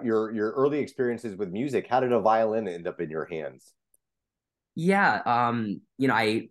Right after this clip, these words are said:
Speaker 2: sometimes when this question comes up, I wish I had a, <laughs> a particularly inspiring story, but it always comes back to my mom was a big fan of the violin. Um, she loved the sound of violin. And so growing up, my mom just basically put the violin in my hands and said,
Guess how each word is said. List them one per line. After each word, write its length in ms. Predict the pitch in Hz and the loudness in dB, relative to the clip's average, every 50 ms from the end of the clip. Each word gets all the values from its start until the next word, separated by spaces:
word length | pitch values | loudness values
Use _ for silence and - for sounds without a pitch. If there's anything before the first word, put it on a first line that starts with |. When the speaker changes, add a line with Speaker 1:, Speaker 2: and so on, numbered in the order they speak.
| _ _ | _ _
Speaker 2:
sometimes 360 | - - 151 151 165 170 156 127 | -10 -8 -8 -4 -4 -4 -4 -2
when 140 | 127 123 | 0 0
this 140 | 123 123 123 | 0 -2 -2
question 260 | - 143 131 - 139 | -2 -4 -2 -2 -4
comes 260 | 131 - 135 117 110 117 | -4 -2 -4 -2 0 0
up, 120 | 120 - | 0 0
I 120 | - 101 87 | 0 0 0
wish 280 | 80 98 101 - - | 0 0 -2 0 -2
I 80 | 107 98 | -4 -4
had 320 | - - - 92 90 90 | -4 -2 0 0 0 0
a, 320 | 92 87 80 80 80 71 - - - - - | 0 0 -2 -2 -4 -6 -8 -10 -16 -20 -20
<laughs> 240 | - - - 135 127 | -14 -12 -10 -6 -4
a 80 | 131 123 | -4 -2
particularly 600 | - - 127 - - 143 135 139 139 131 127 110 | -2 -4 -2 -2 -2 -2 0 2 2 4 4 2
inspiring 600 | 117 - - - - 113 110 110 107 101 107 - | 0 -2 -2 0 2 2 2 2 2 0 -2 -6
story, 340 | - - 101 98 113 127 | -4 -2 0 0 0 0
but 220 | 131 - 107 101 92 | 0 -2 -2 -2 -2
it 100 | 92 - | -2 -2
always 280 | - 110 123 127 123 - | -2 0 0 0 0 -2
comes 240 | _ 127 120 110 - | _ -14 -14 -10 -6
back 280 | - 110 110 110 - - | -2 -2 -2 -2 -4 -4
to 440 | - 123 107 101 98 98 90 - - _ _ _ _ | -2 0 0 2 0 0 -2 -4 -10 _ _ _ _
my 180 | 95 110 117 | -2 -2 -2
mom 680 | 110 107 101 98 101 107 107 107 107 101 101 101 101 101 _ _ _ - | 0 0 0 0 2 2 2 2 2 0 0 -4 -4 -8 _ _ _ -10
was 100 | 98 98 | -8 -8
a 60 | 107 | -8
big 340 | 92 - 123 117 113 113 - | -6 -4 -2 -2 -2 -4 -6
fan 260 | - 107 98 95 98 | -6 -6 -4 -4 -6
of 80 | 92 | -6
the 60 | - 92 | -4 -2
violin. 560 | 95 92 92 90 87 90 90 95 107 107 - _ | -2 0 0 -2 -2 -4 -4 -6 -8 -10 -14 _
Um, 220 | - 90 90 85 87 | -6 -6 -4 -4 -6
she 140 | - - 82 | -10 -8 -4
loved 220 | 87 87 87 - | -4 -4 -4 -4
the 60 | 87 | -8
sound 220 | - - 90 85 87 | -8 -6 -6 -6 -4
of 40 | |
violin. 300 | 87 87 87 87 85 82 | -4 -4 -4 -4 -6 -8
And 120 | 76 85 82 | -8 -8 -10
so 500 | - - 87 82 78 76 76 73 71 - _ _ _ _ _ _ _ _ | -8 -6 -4 -4 -4 -4 -6 -8 -10 -12 _ _ _ _ _ _ _ _
growing 260 | 101 95 92 92 92 | -2 0 0 0 0
up, 140 | 85 76 - | -2 -2 -4
my 100 | 87 90 | -6 -8
mom 320 | 78 78 78 82 85 85 | -6 -6 -6 -6 -6 -6
just 320 | - - 78 - - - _ | -8 -8 -10 -10 -10 -10 _
basically 320 | 90 95 104 - - 101 | -8 -6 -6 -6 -8 -10
put 240 | 98 - - 107 - | -12 -10 -10 -12 -10
the 80 | - 92 | -10 -6
violin 440 | 95 92 92 92 95 92 92 90 - _ - | -4 -2 -2 -2 -2 -4 -6 -8 -10 _ -4
in 100 | 120 131 | -2 0
my 140 | 135 135 | 0 0
hands 520 | 131 131 131 135 147 160 175 - - - - - | -2 -2 -2 -2 -2 -4 -6 -8 -10 -12 -12 -10
and 160 | 98 95 90 | -10 -8 -6
said, 380 | - - 95 87 85 82 82 | -4 -4 -2 -2 -4 -6 -10